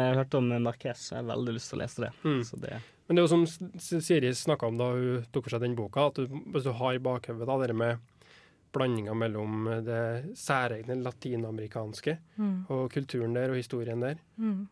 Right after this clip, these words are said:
Speaker 2: og, um, tar med det lesningen, så er det jo, blir det lettere da. Og ja, sammen med Fløgstad, hvis du skjønner litt av prosjektet hans på en måte, sånn som han, det at han er så opptatt av arbeiderklassen og viser frem deres miljø da, og, um,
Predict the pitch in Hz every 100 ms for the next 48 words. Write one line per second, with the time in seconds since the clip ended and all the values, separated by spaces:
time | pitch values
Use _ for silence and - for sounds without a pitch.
0 | _ - 135 127 127 123 127 131 135 117
1 | 117 120 120 - 117 135 131 123 110 113
2 | 117 110 123 120 123 - _ _ - _
3 | _ 143 139 143 143 147 143 143 _ _
4 | - - - 185 143 131 143 180 165 127
5 | 147 156 151 143 - - 220 - 170 143
6 | 113 131 - 135 131 131 131 - 160 160
7 | - 117 - - 135 151 - 170 - 131
8 | 139 135 139 131 131 139 131 131 127 131
9 | - 123 131 127 131 117 113 101 131 127
10 | 127 - 120 120 117 110 - 113 117 127
11 | 139 - - - - - _ 160 131 123
12 | 123 120